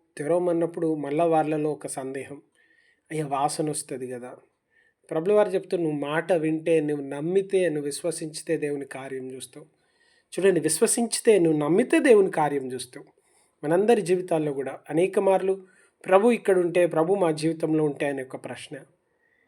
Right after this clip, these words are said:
వాటన్నిటికీ జవాబు ప్రభు మన జీవితంలో ఉండాలని కోరుకోవాలి, మన గృహంలో, మన ఇంటిలో, మన సంభాషణలో ఉండాలని కోరుకోవాలి.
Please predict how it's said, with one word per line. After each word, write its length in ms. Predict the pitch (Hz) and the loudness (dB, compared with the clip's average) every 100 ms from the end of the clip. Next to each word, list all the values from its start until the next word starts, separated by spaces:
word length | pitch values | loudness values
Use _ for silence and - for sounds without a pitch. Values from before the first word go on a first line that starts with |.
| _ _ _ | _ _ _
వాటన్నిటికీ 680 | 131 151 175 196 196 180 156 | -6 0 2 2 2 0 0
జవాబు 720 | 156 143 147 147 143 139 165 _ - | 0 0 2 2 -2 -6 -10 _ -10
ప్రభు 200 | 147 147 | -4 0
మన 200 | 170 143 | 2 0
జీవితంలో 520 | 139 147 147 151 139 | -2 -6 -4 -4 -4
ఉండాలని 480 | 127 123 147 165 170 | -6 -2 2 4 2
కోరుకోవాలి, 520 | 165 165 160 160 170 | 2 0 0 -4 -4
మన 200 | 196 139 | -6 -6
గృహంలో, 480 | 131 131 131 175 180 | -8 -6 -2 0 0
మన 180 | 160 139 | 0 -2
ఇంటిలో, 520 | 135 147 180 180 180 - _ _ _ _ - | -4 -4 0 0 -2 -10 _ _ _ _ -10
మన 80 | 143 | -6
సంభాషణలో 760 | - 147 160 185 185 185 185 | -2 2 6 6 6 2 4
ఉండాలని 460 | 180 175 175 175 170 | 4 4 2 2 0
కోరుకోవాలి. 640 | 165 165 160 165 160 208 | 0 -2 -2 -2 -2 -6